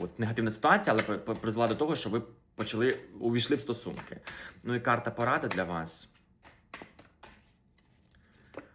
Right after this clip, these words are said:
Шістка кубків. Ну, це або щось з дітьми буде по цій карті з-, пов'язано. Може, як варіант, ви почнете, прийдете до розуміння, що треба реалізовувати ту якусь мрію,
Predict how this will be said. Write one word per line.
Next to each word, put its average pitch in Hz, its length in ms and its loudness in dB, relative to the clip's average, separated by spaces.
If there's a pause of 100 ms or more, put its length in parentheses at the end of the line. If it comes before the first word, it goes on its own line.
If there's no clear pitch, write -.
(840)
Шістка - 480 0
кубків. 104 920 0 (880)
Ну, 117 100 0
це 131 200 8
або 127 220 8
щось 135 180 4
з 117 40 0
дітьми 123 360 2
буде 190 220 6
по 117 120 -2
цій 117 140 -2
карті 104 400 0
з-, 98 80 -8
пов'язано. 98 400 0
Може, 123 300 4
як 123 140 0
варіант, 131 240 2
ви 127 60 -2
почнете, 123 560 0 (360)
прийдете 123 280 0
до 127 80 4
розуміння, 131 340 2
що 117 120 -4
треба 123 280 4
реалізовувати 120 580 2
ту 135 220 0
якусь 117 360 2
мрію, 123 540 2